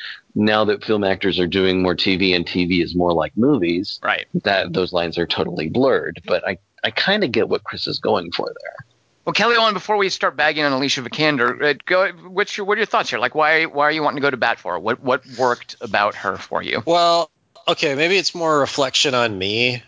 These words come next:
Speaker 3: uh, rather than her virtues. But in when movies like this, where someone's playing someone from a comic book or a video game, I'm always struggling with something that no one else seems to give a shit about. Like in Spider-Man, it made me crazy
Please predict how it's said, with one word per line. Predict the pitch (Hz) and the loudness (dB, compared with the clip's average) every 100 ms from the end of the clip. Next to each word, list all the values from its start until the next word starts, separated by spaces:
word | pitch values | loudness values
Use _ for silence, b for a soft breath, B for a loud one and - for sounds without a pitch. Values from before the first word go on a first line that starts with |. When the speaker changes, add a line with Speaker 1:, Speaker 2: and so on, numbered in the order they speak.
| - | -4
Speaker 3:
uh, | 123 117 113 | -2 0 0
rather | 120 113 110 | 2 2 2
than | 110 | 0
her | 123 123 | 0 0
virtues. | 95 92 98 160 156 151 - | 0 -2 0 2 4 2 2
But | 135 117 - - | 2 0 -2 -4
in | 139 135 | -2 0
when | 143 135 | 2 2
movies | 151 180 190 175 | 2 2 2 2
like | 175 | 0
this, | - 160 156 | 0 0 0
where | 127 | 0
someone's | 139 143 - | -2 -4 -8
playing | - 120 123 120 | -2 0 2 0
someone | 131 131 | -2 -2
from | - 117 | -2 -2
a | 104 | 0
comic | 110 104 | -2 0
book | - 117 | -2 0
or | |
a | 90 | 0
video | 90 107 | 0 2
game, | 127 131 131 123 | 2 2 2 0
I'm | 120 123 | 0 2
always | 127 123 | 2 2
struggling | - - 120 113 110 104 | 2 2 0 2 0 0
with | 98 | 0
something | 127 101 110 98 | -2 -2 -6 -2
that | 95 117 | -4 -2
no | 113 | 0
one | 104 95 | 2 2
else | 98 | 2
seems | - 127 120 | 0 -2 -4
to | |
give | 127 117 | -4 -2
a | |
shit | - 123 | -2 0
about. | 117 113 104 | 2 2 2
Like | 92 92 87 - - _ _ - | 2 0 -2 -6 -12 _ _ -6
in | 123 | -2
Spider-Man, | 113 - 101 104 123 139 143 120 | -2 0 0 0 0 2 2 0
it | |
made | 117 117 | -2 -2
me | 117 | -4
crazy | - - 82 101 110 113 127 127 | -4 -6 -6 -2 -2 0 0 0